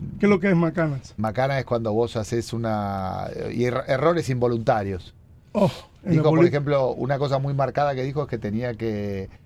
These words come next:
Speaker 2: que él iba a, a crear un mercado de órganos. Entonces te dije, "Pero ¿cómo un mercado? ¿Qué vas a tener? ¿Viste? Gente durmiendo que
Speaker 1: No,
Speaker 2: le van a
Speaker 1: que
Speaker 2: sacar los órganos".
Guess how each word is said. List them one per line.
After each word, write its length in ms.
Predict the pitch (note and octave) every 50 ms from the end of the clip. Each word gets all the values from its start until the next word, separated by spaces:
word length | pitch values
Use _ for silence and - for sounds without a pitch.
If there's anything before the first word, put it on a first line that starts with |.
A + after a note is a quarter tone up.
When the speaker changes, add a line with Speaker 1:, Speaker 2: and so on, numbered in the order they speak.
| - - - -
Speaker 2:
que 140 | - A2+ A#2
él 60 | A#2+
iba 440 | B2 B2+ B2+ B2 B2 A#2+ A#2+ A#2+ A#2+
a, 760 | - - A2 A2 A2 G#2+ G#2+ G#2 G#2 G2+ G2 F#2+ F#2 - - - - - - -
a 320 | G#2+ G#2 F#2+ - - G#2+ -
crear 400 | - A#2 A#2 A#2 B2 C3 C#3+ D3+ - -
un 160 | B2+ A#2 A#2
mercado 500 | A#2 A#2 A2+ A2+ - B2+ C3+ C3+ C3 B2
de 100 | A#2 A2
órganos. 540 | G#2 G2 F#2 F2+ F2+ E2+ E2 D#2+ E2 - - _ - - - - - - - - - - - - - _ - - - - - - -
Entonces 360 | F2 F2 - A2+ A2+ B2+ A#2
te 120 | A2 A2+
dije, 160 | G#2 E2+ G#2 A2
"Pero 120 | F#2 G#2
¿cómo 160 | G2+ - C#3 C3
un 60 | A2+
mercado? 420 | G#2+ G2 F2+ - G#2 G2 F#2 F#2+ F#2
¿Qué 100 | F#2+ A#2
vas 180 | B2 A#2+ G2+
a 60 | A2+ G#2
tener? 240 | - A2 G#2+ G2+ G2+
¿Viste? 200 | G2+ G2+ G2+ G2+
Gente 260 | - A#2 A2+ G#2+ A2+
durmiendo 420 | A2 G#2+ G#2 G2 A#2 B2 A#2+ B2 A#2
que 60 | G#2+
Speaker 1:
No, 60 | G2+
Speaker 2:
le 60 | - -
van 40 | -
a 20 | A2
Speaker 1:
que 40 | G#2
Speaker 2:
sacar 140 | - A2+ A2
los 180 | A2 G2+ -
órganos". 360 | C#3 C#3 C3 A#2 G#2+ G2+ F#2